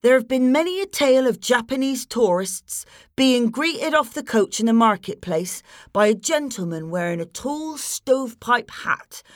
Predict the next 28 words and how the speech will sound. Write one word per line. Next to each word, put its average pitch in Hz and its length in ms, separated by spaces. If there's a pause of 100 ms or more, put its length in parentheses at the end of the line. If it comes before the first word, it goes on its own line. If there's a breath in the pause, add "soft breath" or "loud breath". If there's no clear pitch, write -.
(220 loud breath)
with 175 160
a 180 40
wide 233 560
brim, 160 440 (380 soft breath)
who 202 120
shouts 285 560
in 220 80
an 202 160
authoritative 220 960
manner, 240 480 (460 soft breath)
"This 381 280
way! 320 600 (260 soft breath)
This 392 320
way!" 302 640 (880)
The 233 80
Japanese 302 720
tourists 202 760 (180 loud breath)
follow 294 380
him 226 260
for 214 240
up - 160
to 190 100
twelve 302 460
miles 226 560
deep 233 320
into 247 240
the 247 100
countryside, 180 920